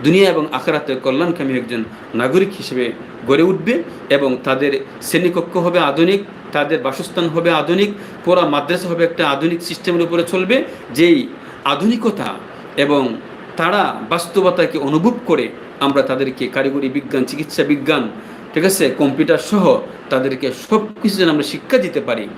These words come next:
সেই ব্যবস্থাপনা গ্রহণ করা, এটা সময়ের দাবি। এটা আমাদের প্রত্যেকটা মানুষ বুঝা, বুঝতে হবে এবং অনুভব করতে হবে। প্রতিটা নাগরিক, প্রতিটা, আহ,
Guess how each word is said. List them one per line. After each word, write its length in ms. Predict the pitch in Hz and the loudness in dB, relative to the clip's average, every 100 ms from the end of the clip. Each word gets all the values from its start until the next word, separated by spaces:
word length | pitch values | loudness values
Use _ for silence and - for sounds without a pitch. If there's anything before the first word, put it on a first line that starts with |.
| - - | -16 -12
সেই 380 | - 143 127 113 - | -4 2 2 0 0
ব্যবস্থাপনা 640 | 131 156 - 151 120 127 190 - - 117 | 0 0 0 -4 -2 -4 -6 -10 -14 0
গ্রহণ 320 | 131 151 220 | 2 4 4
করা, 300 | - 127 175 - - | 4 0 0 -6 -6
এটা 280 | 120 107 104 - - - | -4 -2 -6 -10 -16 -6
সময়ের 380 | - 127 147 151 | 0 4 6 4
দাবি। 260 | 139 135 220 - - | 2 -2 -4 -8 -4
এটা 220 | 135 127 | -2 0
আমাদের 280 | 113 117 117 | 0 0 -2
প্রত্যেকটা 480 | 214 214 - 131 165 | 0 -2 -2 -2 2
মানুষ 380 | 127 139 175 - - - - 120 | 4 4 4 2 -12 -16 -8 2
বুঝা, 380 | 180 170 120 - - - - | 4 4 2 -4 -14 -16 -2
বুঝতে 280 | 143 151 214 | -2 0 0
হবে 240 | 185 190 208 | 2 4 4
এবং 180 | 139 139 | 2 -2
অনুভব 260 | 127 135 151 | -2 -2 -2
করতে 280 | 127 117 - | -6 -6 -6
হবে। 180 | 110 107 - - - | -6 -6 -10 -16 -4
প্রতিটা 380 | 170 170 190 196 | 2 4 4 4
নাগরিক, 440 | 147 139 160 196 202 - - | 4 4 4 2 0 -8 0
প্রতিটা, 400 | 151 147 170 180 | 0 0 2 2
আহ, 100 | 180 | 2